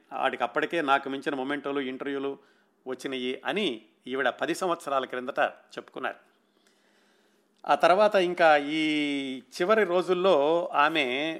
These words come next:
ఒక ఫౌండేషన్ స్థాపించారు, వైఎస్ఎస్ఆర్ ఫౌండేషన్ అని. ఆ సంస్థ తరఫున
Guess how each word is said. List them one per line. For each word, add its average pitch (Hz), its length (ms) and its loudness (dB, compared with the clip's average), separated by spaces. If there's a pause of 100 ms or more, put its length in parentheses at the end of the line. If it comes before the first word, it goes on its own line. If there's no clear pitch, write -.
(120)
ఒక 135 380 2 (120)
ఫౌండేషన్ 202 460 0
స్థాపించారు, 139 580 -2
వైఎస్ఎస్ఆర్ 151 880 0
ఫౌండేషన్ 139 600 -4
అని. 175 320 -6 (100)
ఆ 123 300 0
సంస్థ - 400 -8
తరఫున 147 560 0